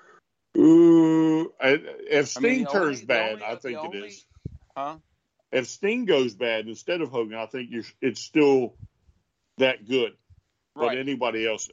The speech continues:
Speaker 1: I don't think it is.
Speaker 2: Right. I was getting ready to say that. I mean, the only other thing I could see if Sting was like,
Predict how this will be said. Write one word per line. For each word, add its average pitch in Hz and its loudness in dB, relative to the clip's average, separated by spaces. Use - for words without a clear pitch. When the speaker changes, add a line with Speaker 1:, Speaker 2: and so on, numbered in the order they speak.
Speaker 1:
I 104 -12
don't 101 -16
think 98 -18
it 101 -18
is. - -18
Speaker 2:
Right. 127 -4
I 110 -8
was 117 -14
getting 120 -20
ready 107 -14
to - -20
say 113 -14
that. 87 -16
I 98 -12
mean, 104 -12
the 110 -8
only 135 -4
other 127 -8
thing 120 -8
I 113 -4
could 113 -16
see 117 -10
if 95 -12
Sting 113 -4
was 101 -10
like, 92 -2